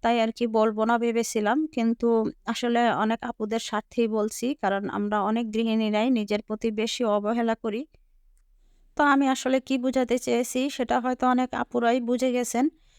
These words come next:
তো আমার মনে হয় আপনারা এই ব্যাপারে একটু সচেতন থাকবেন।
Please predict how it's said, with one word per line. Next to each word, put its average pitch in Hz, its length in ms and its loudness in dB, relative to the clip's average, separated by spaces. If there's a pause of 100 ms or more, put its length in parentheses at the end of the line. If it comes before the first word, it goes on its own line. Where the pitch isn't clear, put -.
(280)
তো - 60 -4
আমার 262 360 2
মনে 254 280 2
হয় 254 360 0
আপনারা 233 560 0
এই 233 180 0
ব্যাপারে 240 440 -2
একটু 254 220 -6
সচেতন 254 520 0
থাকবেন। 240 500 2